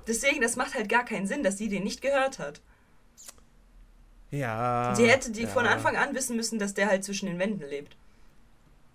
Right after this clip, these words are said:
Speaker 2: Ja, da sind wir wieder bei dieser, bei dieser Suspension of Disbelief.
Speaker 1: Hm.
Speaker 2: Na ja, ähm,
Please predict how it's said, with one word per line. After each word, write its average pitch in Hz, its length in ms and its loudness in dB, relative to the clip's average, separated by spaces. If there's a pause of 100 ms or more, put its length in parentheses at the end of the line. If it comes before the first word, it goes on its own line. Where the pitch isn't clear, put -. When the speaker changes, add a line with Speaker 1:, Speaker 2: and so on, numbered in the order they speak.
(340)
Speaker 2:
Ja, 117 440 -4
da 127 140 0
sind 151 140 4
wir 143 160 8
wieder 135 160 6
bei 131 120 4
dieser, 120 300 0
bei 123 120 -2
dieser 117 280 0
Suspension 131 640 0
of 110 160 -4
Disbelief. 101 840 -6 (120)
Speaker 1:
Hm. 190 280 -6
Speaker 2:
Na 120 140 0
ja, 90 440 -4 (520)
ähm, 123 680 4